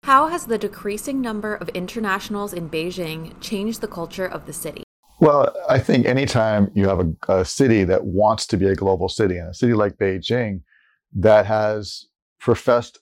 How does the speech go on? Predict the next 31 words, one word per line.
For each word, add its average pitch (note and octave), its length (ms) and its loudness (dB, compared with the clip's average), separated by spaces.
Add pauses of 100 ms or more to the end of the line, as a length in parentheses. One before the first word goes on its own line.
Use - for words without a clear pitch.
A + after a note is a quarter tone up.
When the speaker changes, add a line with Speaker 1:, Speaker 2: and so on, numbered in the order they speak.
Speaker 2:
a G#2 140 -6
desire G#2+ 560 2
to G2+ 120 -12
be A2 140 -6
identified G#2+ 600 -4
as E2+ 100 -18
a - 20 -18
global F2 360 -10
city, F2 400 -10 (520)
a G2+ 60 -4
lot G2+ 220 4
of G2 80 -4
that G2+ 160 -6
requires G2 720 -6
an G2 140 -14
international G2 640 -8
community. G2 600 -8
We G#2 120 -6
think C3 280 0
about F2+ 320 -2
the F#2 100 -14
great G#2 440 -6
global F#2 400 -6
cities F#2 480 -10
around F2 400 -10
the F2 60 -12
world. F2 380 -2
We E2+ 60 -18
think F#2 220 -18
of E2+ 180 -12
London, F2+ 520 -8